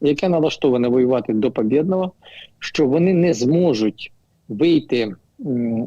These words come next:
за межі цього конфлікту. Бо вони ж фактично зараз що зробили? Підтягуючи Північну Корею до війни проти України, вони розширили масштаб ескалації. Рахуйте, Корейський півострів сьогодні безпосередньо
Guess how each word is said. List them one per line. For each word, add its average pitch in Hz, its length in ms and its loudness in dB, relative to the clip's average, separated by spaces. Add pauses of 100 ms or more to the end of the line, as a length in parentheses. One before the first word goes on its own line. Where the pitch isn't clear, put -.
(120)
за 135 220 -2
межі 143 300 0
цього 139 220 0
конфлікту. - 540 -6 (840)
Бо 143 180 2
вони 160 220 0
ж - 80 -8
фактично 151 500 -2
зараз 139 220 0
що 127 220 -2
зробили? 107 400 -2 (320)
Підтягуючи 147 800 0
Північну 139 460 -2
Корею 135 360 2
до 120 200 0
війни 123 300 2
проти 127 300 -2
України, 170 460 2 (540)
вони 127 300 2
розширили 131 460 0
масштаб 131 460 -2
ескалації. 143 640 -4 (640)
Рахуйте, 147 500 0
Корейський 147 540 -2
півострів 151 600 0
сьогодні 123 460 0
безпосередньо 127 760 0